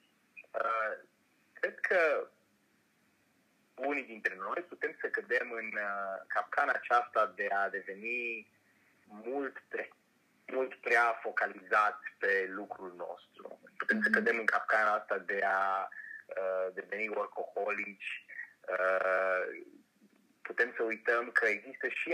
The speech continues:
Speaker 1: alte părți ale vieții care sunt, uh, cel puțin la fel de importante. Și, uh,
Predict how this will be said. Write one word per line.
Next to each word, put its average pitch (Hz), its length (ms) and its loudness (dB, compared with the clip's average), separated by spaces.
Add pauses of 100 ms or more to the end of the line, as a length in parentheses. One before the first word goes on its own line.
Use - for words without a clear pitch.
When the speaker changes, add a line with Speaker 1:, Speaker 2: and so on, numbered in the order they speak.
(120)
Speaker 1:
alte - 400 -2
părți 120 340 0
ale 101 240 -2
vieții 113 360 -2
care 101 260 0 (180)
sunt, 117 360 -4 (600)
uh, 104 220 2 (240)
cel - 160 6
puțin - 320 -8
la 98 160 0
fel 95 120 0
de 92 80 -4
importante. 90 800 -4 (680)
Și, 113 540 2 (100)
uh, 110 380 4